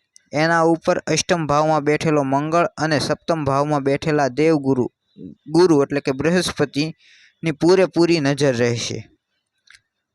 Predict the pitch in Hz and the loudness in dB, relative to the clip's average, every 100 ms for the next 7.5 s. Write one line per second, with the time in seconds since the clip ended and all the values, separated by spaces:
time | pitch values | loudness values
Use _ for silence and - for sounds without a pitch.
0 | _ _ _ _ _ _ - 139 165 180 | _ _ _ _ _ _ -6 -4 0 0
1 | 170 170 170 170 165 160 - 175 165 - | 2 0 0 0 0 -4 -2 -2 0 -4
2 | - 143 156 175 165 143 143 160 156 135 | -6 -4 -2 0 0 0 0 0 0 0
3 | 143 156 151 156 160 156 156 156 165 156 | 2 0 -2 -2 -2 0 0 0 -2 -2
4 | 143 120 156 135 117 _ _ _ _ _ | -2 0 2 0 -4 _ _ _ _ _
5 | _ _ _ _ _ _ _ _ 131 127 | _ _ _ _ _ _ _ _ -6 -2
6 | 151 165 - 170 170 160 160 - 170 165 | 0 0 0 0 2 0 -2 -2 -4 -2
7 | 175 165 170 170 180 | -2 -2 0 0 0